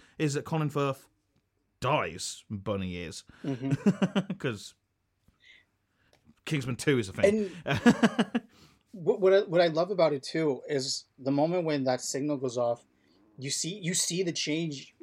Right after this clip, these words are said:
Speaker 2: facially, where it's like, he has no ex-, there's no expression in his eyes. There's, like, no remorse in his face when he's killing all these people. And then it ends, and it comes to him, and he's like, "What the f-," it,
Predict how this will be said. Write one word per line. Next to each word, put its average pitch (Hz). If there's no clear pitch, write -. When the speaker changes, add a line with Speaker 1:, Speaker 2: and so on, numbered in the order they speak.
Speaker 2:
facially, 143
where 135
it's 131
like, 135
he 170
has 156
no 139
ex-, 131
there's 147
no 160
expression -
in 131
his 117
eyes. 117
There's, 135
like, 135
no 143
remorse 135
in 135
his 123
face 131
when 139
he's 120
killing 139
all 123
these 123
people. 127
And 147
then 151
it 160
ends, 147
and 143
it 135
comes 139
to -
him, 151
and 143
he's 131
like, 127
"What 120
the 156
f-," -
it, 123